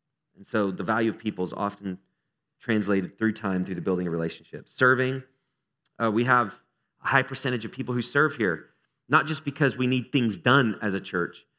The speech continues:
but it's when you serve, again, you're walking in the footsteps of Christ. It's when you serve that your humility is actually practically lived out.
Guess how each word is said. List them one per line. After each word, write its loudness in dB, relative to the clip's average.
but -2
it's -2
when 2
you 2
serve, 2
again, -2
you're 2
walking -2
in 0
the -2
footsteps -10
of -14
Christ. -4
It's -20
when 0
you 2
serve 2
that -2
your 0
humility 2
is -4
actually -4
practically -2
lived -2
out. -6